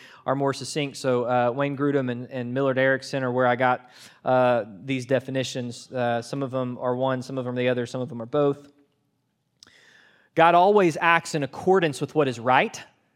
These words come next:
and he himself is the final standard of what is right. Righteousness, then, is God's holiness in the term of moral purity that's applied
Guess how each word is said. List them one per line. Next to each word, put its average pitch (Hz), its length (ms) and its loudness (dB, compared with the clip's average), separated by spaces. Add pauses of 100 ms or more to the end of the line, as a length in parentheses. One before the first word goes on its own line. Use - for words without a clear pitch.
(500)
and 156 160 -2
he 233 260 -2
himself 196 540 0
is 156 140 -2
the 160 60 -4
final 160 420 0
standard 214 680 0
of 123 140 -6
what 120 180 -6
is 104 160 -14
right. 95 360 -18 (640)
Righteousness, 185 640 2
then, 156 240 0
is 143 120 -4
God's 143 280 4
holiness 165 640 0
in 147 80 -6
the 139 80 -4
term 160 280 -2
of 143 120 -2
moral 160 300 2
purity 151 680 0
that's 147 180 0
applied 175 580 0